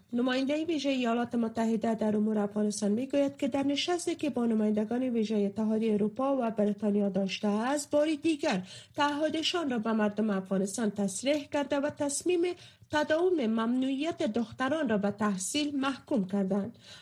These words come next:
آقای نیکلسون نگاشته است که در این نشست بر همکاری غیر بشردوستانه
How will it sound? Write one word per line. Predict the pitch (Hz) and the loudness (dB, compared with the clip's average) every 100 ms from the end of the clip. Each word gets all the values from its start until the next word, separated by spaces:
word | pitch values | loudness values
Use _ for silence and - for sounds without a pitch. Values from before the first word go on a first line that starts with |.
| - | -2
آقای | 294 320 302 | 0 0 0
نیکلسون | 294 294 277 285 262 247 240 | 0 0 0 0 0 0 0
نگاشته | 226 226 - 240 | 0 -2 -2 -2
است | 226 - | -2 0
که | 220 | 0
در | 226 | 2
این | 226 | 2
نشست | 208 208 - 262 262 - | 2 2 0 0 -2 -2
بر | 240 | -2
همکاری | 226 254 269 285 311 330 | -2 -4 -2 0 0 -2
غیر | 277 247 226 | -2 0 0
بشردوستانه | 208 214 220 202 208 214 220 247 277 | 0 -2 -2 0 0 0 0 0 -2